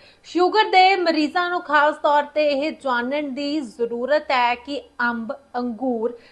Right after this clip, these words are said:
ਕੇਲਾ, ਅਨਾਰ ਵਰਗੇ ਬਹੁਤ ਜ਼ਿਆਦਾ ਮਿੱਠੇ ਫਲ ਉਹਨਾਂ ਦੇ ਗਲੂਕੋਜ਼ ਦੇ ਪੱਧਰ ਨੂੰ ਵਿਗਾੜ ਸਕਦੇ ਨੇ। ਇਹਨਾਂ ਫਲਾਂ ਦੇ ਵਿੱਚ ਗਲਾਈਸੈਮਿਕ ਇੰਡੈਕਸ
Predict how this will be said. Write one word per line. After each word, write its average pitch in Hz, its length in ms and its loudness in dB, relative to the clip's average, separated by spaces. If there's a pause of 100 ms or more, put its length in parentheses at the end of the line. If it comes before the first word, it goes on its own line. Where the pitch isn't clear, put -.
(240)
ਕੇਲਾ, 240 480 2 (220)
ਅਨਾਰ 247 380 2
ਵਰਗੇ 240 640 0
ਬਹੁਤ 339 380 2
ਜ਼ਿਆਦਾ 262 480 2
ਮਿੱਠੇ 262 440 -4
ਫਲ 247 400 0
ਉਹਨਾਂ 226 300 -6
ਦੇ 226 280 -2
ਗਲੂਕੋਜ਼ 240 640 -2
ਦੇ 226 120 -6
ਪੱਧਰ 214 400 -10
ਨੂੰ 226 320 -6
ਵਿਗਾੜ 220 400 -4 (100)
ਸਕਦੇ 196 360 -12
ਨੇ। 240 220 -4 (540)
ਇਹਨਾਂ 370 240 4
ਫਲਾਂ 381 320 4
ਦੇ 392 120 2
ਵਿੱਚ 349 380 0 (800)
ਗਲਾਈਸੈਮਿਕ 302 580 2
ਇੰਡੈਕਸ 302 640 0